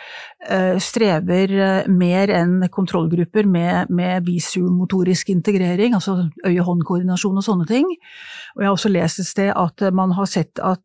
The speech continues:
de har dårligere testutføring med dominant hånd enn kontrollgrupper. Og begge deler tror jeg kan kaste lys over den problematikken man ofte ser i skolen, at, eh, det blir vegring og spetakkel rundt dette med å skrive,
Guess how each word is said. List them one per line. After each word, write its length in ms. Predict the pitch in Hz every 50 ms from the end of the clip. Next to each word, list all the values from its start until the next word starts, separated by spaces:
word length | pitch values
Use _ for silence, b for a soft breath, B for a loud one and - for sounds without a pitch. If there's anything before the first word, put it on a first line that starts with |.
| _ -
de 120 | 202 196
har 400 | 185 - - 196 185 190 190 185
dårligere 500 | 202 190 180 233 202 160 165 175 180 185 -
testutføring 720 | - 170 - - - 185 - - - 185 180 185 180 185
med 140 | 190 185 190
dominant 400 | 190 190 196 190 180 185 202 196 - -
hånd 260 | 233 262 277 330 311 -
enn 100 | 233 214
kontrollgrupper. 680 | - 233 214 220 214 202 208 196 208 214 - - 302 339 349 B B B B B B B B B
Og 100 | - 208
begge 260 | 277 262 185 165 214 220
deler 280 | 269 247 185 180 196 208
tror 220 | - 208 190 180 175
jeg 100 | 165 -
kan 260 | - 190 190 196 196 - -
kaste 240 | - 190 - - 233 202
lys 320 | 180 170 180 185 - - - -
over 280 | 175 180 175 175 196 190
den 160 | 180 165 151
problematikken 640 | - 196 190 175 185 190 202 - - 160 - 190 190
man 140 | 190 196 196
ofte 200 | 180 - - 190 -
ser 160 | 185 180 202
i 80 | 202
skolen, 340 | - - 220 196 202 233 247
at, 200 | 208 175 - -
eh, 200 | 202 196 196 190 196 B B B B B B _
det 200 | - 196 214 196
blir 260 | 190 185 180 175 208
vegring 640 | 190 220 214 190 160 165 160 170 185 185 190 202 214 - - _
og 200 | 185 180 180 170
spetakkel 680 | - - - 214 - 180 160 - _ - 208 202 196 180
rundt 200 | 180 185 190 -
dette 280 | 214 - - _ 185 185
med 320 | 185 185 190 185 185 -
å 80 | - 196
skrive, 680 | 180 - - 208 185 175 175 175 175 190 190 190 185